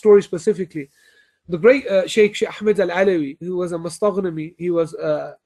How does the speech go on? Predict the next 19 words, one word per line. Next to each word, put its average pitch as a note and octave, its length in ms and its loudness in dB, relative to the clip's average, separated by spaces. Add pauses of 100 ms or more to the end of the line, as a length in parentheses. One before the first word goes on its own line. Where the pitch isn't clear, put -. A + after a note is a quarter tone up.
a - 80 -12
Sheikh F#3+ 280 0
from, D#3+ 320 -6
uh, D3 160 -6 (200)
Algeria. E3+ 580 4 (520)
He F3+ 60 -4 (100)
died G#3 160 6
in F#3+ 60 -4
the F3+ 160 0
nineteen F3+ 380 -2
thirties, F#3 340 0 (920)
and, D#3 260 -2
uh, D3 260 2
he F#3+ 60 -4
was F#3+ 160 2
a E3 100 -2 (100)
Shadli E3+ 360 0
Darqawi. E3 460 -2 (840)
Uh, D3+ 260 -4